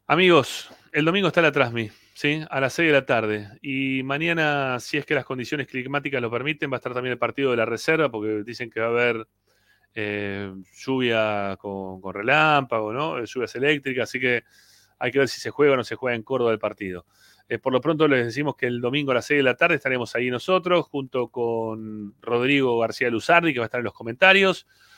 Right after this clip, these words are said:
con Martín López López, con seguramente también Pochito Raposo, que en esta oportunidad también se va a sumar a la transmisión,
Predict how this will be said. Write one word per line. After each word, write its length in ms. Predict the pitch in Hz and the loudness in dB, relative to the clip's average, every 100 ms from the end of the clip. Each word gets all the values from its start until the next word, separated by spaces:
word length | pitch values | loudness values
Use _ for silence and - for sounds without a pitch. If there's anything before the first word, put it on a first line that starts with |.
| _ - | _ -2
con 580 | 139 127 123 123 120 | 2 2 2 0 -4
Martín 300 | 123 127 147 | -4 -2 0
López 260 | 139 120 117 | 0 0 2
López, 640 | 175 190 190 185 170 - | 2 2 4 4 2 -4
con 760 | - 135 127 123 120 120 120 113 | -6 -4 -2 -2 -4 -6 -8 -12
seguramente 460 | - 131 135 131 | -4 -2 -2 -2
también 220 | 127 123 120 | -2 -2 -4
Pochito 380 | 123 - 127 | -8 -6 -6
Raposo, 560 | 113 110 170 147 160 139 _ _ - _ - | -4 -2 -2 0 -2 -2 _ _ -20 _ -2
que 120 | 131 | 0
en 60 | 127 | 2
esta 140 | 131 | 0
oportunidad 420 | 123 107 127 131 | 0 -2 -2 -2
también 200 | 123 127 | 0 -4
se 100 | - | -2
va 60 | 127 | -2
a 40 | |
sumar 260 | - 123 117 | -2 -4 -2
a 20 | |
la 100 | 113 | -2
transmisión, 800 | 110 110 120 190 196 190 180 | -6 -10 -4 2 4 4 2